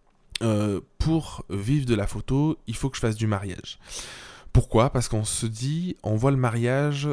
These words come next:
sur l'aspect purement, euh, financier, où on se dit, si je veux un mariage, euh, quand on démarre, euh, complètement, mille, mille cinq cents, euh, deux mille euros par exemple,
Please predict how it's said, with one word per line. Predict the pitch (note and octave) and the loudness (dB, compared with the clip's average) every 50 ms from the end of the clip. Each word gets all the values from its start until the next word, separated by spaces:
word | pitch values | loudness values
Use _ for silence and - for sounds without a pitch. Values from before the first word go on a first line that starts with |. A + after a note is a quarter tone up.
| - - G#2+ | -4 -4 -4
sur | - - - - A#2+ | -4 -4 -2 -2 0
l'aspect | A2+ A2+ A2 - - - C3+ B2+ | 0 0 0 0 0 -2 -2 -2
purement, | - - C#3+ B2 B2+ C3+ C#3 C#3+ C3+ B2 | 0 -2 -2 0 0 0 0 2 2 2
euh, | G#2+ G2+ | 0 0
financier, | - - - A#2+ G#2+ G2+ G2+ - - - C3+ E3 A3 A#3+ G#3+ - - - | -2 -2 -2 -2 -2 -2 -4 -6 -4 -4 -4 -4 -4 -6 -10 -16 -12 -6
où | - A2+ | -2 0
on | A2+ A2+ | 0 0
se | A2+ - A#2 | 0 -2 -4
dit, | A2 A#2 B2+ C#3+ D#3 | -2 -2 -2 -2 -2
si | - - - C3 | -2 -2 -2 -2
je | A#2+ A#2 | -2 0
veux | A#2 | 0
un | A#2 A#2 | 0 2
mariage, | A#2 A2+ G#2+ G#2+ G#2 G#2 G2+ G#2+ A2+ A#2+ A#2+ A2+ G#2+ | 0 0 -2 -2 -2 -2 0 2 2 2 0 0 -2
euh, | G2 | -2
quand | - - A2+ | 0 0 2
on | A2 A2+ | 2 4
démarre, | A2+ A2+ G#2 G2+ G2 G#2 A2+ - - - G2+ F#2+ | 4 4 2 2 2 -2 -4 -6 -12 -10 -8 -8
euh, | F#2 F#2 | -8 -8
complètement, | - - G2+ G2 G#2 G2 - - G#2+ B2+ D#3 D#3+ - - - - - - - - - - - - - | -6 -6 -6 -6 -6 -8 -6 -4 -2 -2 -2 -4 -8 -12 -14 -14 -12 -12 -16 -16 -18 -18 -18 -14 -8
mille, | - G#2 G#2+ G#2+ A#2 A#2 A#2+ | -4 0 2 2 2 2 2
mille | A#2 A#2 A2 G#2+ | 2 2 0 0
cinq | G#2 G2+ G2+ | 0 -2 -2
cents, | G2+ - - G2+ G#2 A2 A#2+ A#2+ A#2+ A2+ G2+ F#2 | -2 -2 -2 0 0 0 0 0 0 0 0 2
euh, | F#2 F#2 F#2+ F#2+ F#2+ G2 F#2+ F#2+ | 2 0 0 0 0 0 -2 -2
deux | G2 G#2 A2+ | 2 2 4
mille | A#2 A#2+ A#2+ A2+ | 6 6 6 4
euros | G#2 F#2+ F2 G2 A#2 | 4 2 2 0 -2
par | - G#2+ G#2 | -2 -4 -4
exemple, | F#2 F#2 F#2+ A2+ B2 D#3 - - | -6 -8 -6 -6 -6 -6 -8 -10